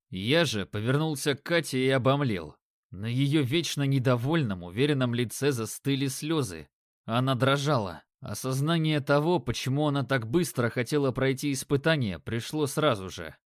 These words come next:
Да девчонка просто боялась эту троицу настолько, что была готова рискнуть на мосту, лишь бы оказаться подальше. "Эй, соберись!" Я сделал голос чуть мягче, прикрывая ее от любопытных глаз.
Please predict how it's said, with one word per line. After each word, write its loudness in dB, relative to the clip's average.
Да -2
девчонка -2
просто -2
боялась 2
эту 0
троицу 0
настолько, 0
что -2
была 4
готова 4
рискнуть 2
на 2
мосту, 0
лишь 0
бы 4
оказаться 2
подальше. 2
"Эй, -4
соберись!" -4
Я -6
сделал 0
голос 2
чуть -6
мягче, -2
прикрывая 0
ее 0
от -2
любопытных 0
глаз. -4